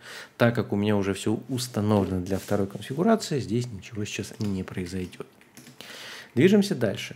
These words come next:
После того, как мы наконфигурировали Mason, здесь мы просто передаём дополнительные опции, мы можем с вами конфигурировать и триситер. Триситер отвечает за подсветку синтаксиса.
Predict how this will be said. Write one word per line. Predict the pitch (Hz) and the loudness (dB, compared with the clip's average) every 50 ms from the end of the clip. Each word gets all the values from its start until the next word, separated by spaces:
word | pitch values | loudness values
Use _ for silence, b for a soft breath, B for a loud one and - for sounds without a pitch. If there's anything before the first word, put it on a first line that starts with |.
| - | -4
После | - 117 117 120 - | 0 0 0 2 2
того, | 131 123 | 2 2
как | 123 120 120 | 2 0 0
мы | 123 117 113 107 | 0 0 2 2
наконфигурировали | 107 104 101 101 110 98 104 101 - 104 104 98 92 95 | 0 0 -2 -2 -2 -2 -4 -2 0 0 0 0 0 -2
Mason, | 92 92 95 92 92 - - 165 180 208 196 B B B B B B B B | -2 -2 -4 -4 -4 -6 -4 -2 -2 -2 -2 B B B B B B B B
здесь | 110 95 101 113 110 101 - | -10 -2 2 2 2 2 2
мы | 110 101 95 | 0 -2 -2
просто | - - 107 101 - - | -2 -4 -6 -6 -6 -6
передаём | - - 98 95 98 101 98 95 | -4 -4 -4 0 0 0 0 0
дополнительные | 90 90 - - 104 98 98 90 98 110 - - - | -2 -4 -4 -2 0 0 0 -2 -4 -6 -8 -4 -2
опции, | - 101 - - - - 113 117 123 B B B B B B - | -4 -4 -4 -6 -8 -6 -6 -6 -6 B B B B B B 4
мы | - 208 | 6 6
можем | 175 165 175 160 139 | 6 6 4 4 2
с | 127 - - | -2 0 2
вами | 123 139 139 135 - - - | 2 2 2 2 0 -2 -4
конфигурировать | - 104 98 110 95 101 107 127 135 139 135 123 123 - - | -6 -4 -4 -4 -4 -4 -2 0 2 2 2 2 0 -2 0
и | 117 120 | 0 0
триситер. | 120 120 - 127 185 190 - - 117 110 - - - - - - - | 0 0 0 0 0 0 -2 -4 -6 -8 -8 -12 -16 -16 -20 -20 -6
Триситер | - 110 110 101 - 143 165 185 - | -2 0 0 0 0 2 2 2 0
отвечает | - 101 101 113 98 - - 123 123 123 | 0 -4 -8 -8 -6 -2 2 2 2 2
за | - 110 117 120 | 2 0 0 0
подсветку | 123 - 101 101 - - 107 104 101 - - 104 | -2 -4 -8 -10 -8 -6 -6 -6 -6 -6 -8 -8
синтаксиса. | - - - 123 120 104 - - - - - - - - - | -8 -6 0 2 2 2 2 -2 -8 -10 -12 -14 -14 -16 -18